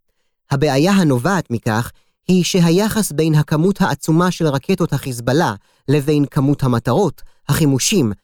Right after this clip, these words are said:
והספק התקיפה הוא כזה המאפשר לחיזבאללה, למרות כל השיפורים שצוינו ולמרות כיפת ברזל, להמשיך ולירות לשטח ישראל במלחמה הבאה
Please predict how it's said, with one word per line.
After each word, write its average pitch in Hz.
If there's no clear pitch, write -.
והספק 147
התקיפה 135
הוא 196
כזה 196
המאפשר 185
לחיזבאללה, 139
למרות 151
כל 233
השיפורים 170
שצוינו 151
ולמרות 123
כיפת 123
ברזל, 123
להמשיך 165
ולירות 170
לשטח 180
ישראל 170
במלחמה 147
הבאה 156